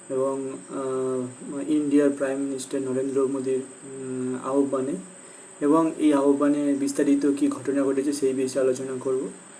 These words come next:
এই ভিডিওতে। আপনারা যদি ইন্টারন্যাশনাল রিলেশনস, আহ, স্পোর্টস, আহ, ইকোনমিক্স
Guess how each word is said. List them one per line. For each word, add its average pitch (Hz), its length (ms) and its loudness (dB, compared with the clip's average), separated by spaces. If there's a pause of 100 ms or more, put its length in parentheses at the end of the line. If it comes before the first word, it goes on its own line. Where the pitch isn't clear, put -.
(140)
এই 143 160 8
ভিডিওতে। 127 480 0 (220)
আপনারা 143 360 -2
যদি 143 300 4 (480)
ইন্টারন্যাশনাল 139 580 0
রিলেশনস, 139 640 2
আহ, 131 800 -6 (160)
স্পোর্টস, - 540 0 (680)
আহ, 127 460 -4
ইকোনমিক্স 147 680 0